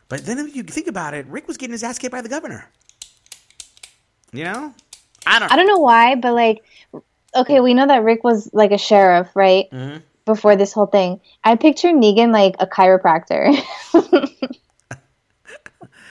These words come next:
Speaker 1: Really?
Speaker 2: Yeah. I don't know, like, you put him up against Rick, who's, like, you know, he's in the action and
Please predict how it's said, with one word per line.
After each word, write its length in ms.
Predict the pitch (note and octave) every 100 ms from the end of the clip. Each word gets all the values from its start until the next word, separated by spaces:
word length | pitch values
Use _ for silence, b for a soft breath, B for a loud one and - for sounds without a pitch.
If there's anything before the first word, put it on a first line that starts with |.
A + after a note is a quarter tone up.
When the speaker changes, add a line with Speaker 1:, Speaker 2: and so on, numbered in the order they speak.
| b _
Speaker 1:
Really? 840 | - A2 G3+ C4 F#4 G4 F#4 E4+ D#4 _ _ B _
Speaker 2:
Yeah. 580 | - B3+ D4+ F4+ C#4+ B3+ - G4+ -
I 60 |
don't 120 | C#4
know, 160 | D#4+ E4
like, 180 | D4+ C4+
you 100 | C#4
put 160 | D#4
him 120 | D4+ C#4
up 160 | C4+
against 360 | C4+ B3 A#3 -
Rick, 400 | A#3 A#3+ A#3+ A3+ -
who's, 220 | A#3 G#3
like, 460 | G#3+ G3 F#3+ G3 _ _ _ _ _ _ _ _ _
you 120 | F#3+
know, 300 | F#3 F#3+ A3
he's 240 | B3+ A#3+ G3+
in 60 |
the 100 | A3+ F3+
action 400 | A3 A#3+ - B3 A3+ G#3+ G3+
and 380 | G3 F#3+ F#3 F3+